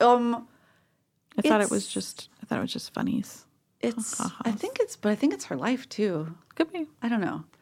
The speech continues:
Speaker 2: Yep.
Speaker 1: But also, so if it's The Stargazer, if it's funny things by famous people, that kind of counts too.
Speaker 2: Yeah, that's crossover.
Speaker 1: Yeah.
Speaker 2: Okay.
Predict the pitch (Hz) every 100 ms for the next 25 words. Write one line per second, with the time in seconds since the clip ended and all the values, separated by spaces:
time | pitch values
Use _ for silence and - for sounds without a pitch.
0 | 190 180 - - 262 320 330 294 277 277
1 | 269 277 - - - - _ _ - 240
2 | - 285 311 330 208 156 156 147 - -
3 | 208 - - _ _ _ - 262 254 247
4 | 220 190 170 165 190 170 - - 190 135
5 | - 156 - _ _ 202 - - 170 135
6 | - - - - - - - 185 180 180
7 | 175 208 208 - 170 170 170 170 170 -
8 | 165 - 160 - - - - 190 151 151